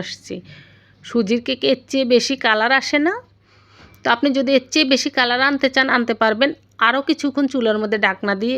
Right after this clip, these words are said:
এরকম রেখে দিলে আরও ভালো কালার আসবে, তবে দরকার নেই, এরকম কালার হলেই যথেষ্ট। এবার ভেতর থেকে ভালোভাবে হয়েছে কিনা টুথপিক দিয়ে চেক করে নিছি। টুথপিকটা ক্লিন আসলেই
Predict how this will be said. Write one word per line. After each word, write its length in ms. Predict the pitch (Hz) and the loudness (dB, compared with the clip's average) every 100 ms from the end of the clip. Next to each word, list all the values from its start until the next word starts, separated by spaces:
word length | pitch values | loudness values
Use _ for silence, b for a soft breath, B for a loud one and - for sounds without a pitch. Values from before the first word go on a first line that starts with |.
| 254 | 2
এরকম 280 | 214 196 196 190 | 0 0 0 0
রেখে 180 | 185 220 | 0 0
দিলে 160 | 240 269 - 202 | 0 -2 0 0
আরও 120 | 208 220 | 2 0
ভালো 160 | 220 233 | -2 0
কালার 320 | 240 220 233 | 0 2 2
আসবে, 260 | 269 269 320 | 0 -2 -2
তবে 140 | 294 240 196 | 0 0 4
দরকার 300 | 196 - 185 180 | 2 2 0 0
নেই, 100 | 190 | 0
এরকম 260 | 190 190 185 | -2 -4 -4
কালার 280 | 190 190 190 | -2 0 -2
হলেই 240 | 202 190 185 | -2 -2 0
যথেষ্ট। 400 | 185 185 - - - - B B B B B | -2 -4 -8 -10 -10 -12 B B B B B
এবার 200 | 214 214 208 | 0 0 4
ভেতর 280 | 226 226 | 2 2
থেকে 240 | 214 208 226 202 | -2 -2 -2 -2
ভালোভাবে 440 | 214 214 202 196 233 | -2 0 0 0 2
হয়েছে 340 | 247 226 220 240 | 2 2 0 -4
কিনা 240 | 233 269 339 | -2 0 0
টুথপিক 360 | 277 240 214 196 | -2 -4 -6 -4
দিয়ে 180 | 208 208 220 | -2 0 0
চেক 140 | 208 - | -4 -2
করে 160 | 190 196 | -2 -2
নিছি। 220 | 202 214 | -4 -6
টুথপিকটা 460 | 214 214 - - 262 262 | -6 -6 -10 -2 -2 2
ক্লিন 220 | 254 247 | 0 2
আসলেই 340 | 262 - 294 | -2 0 0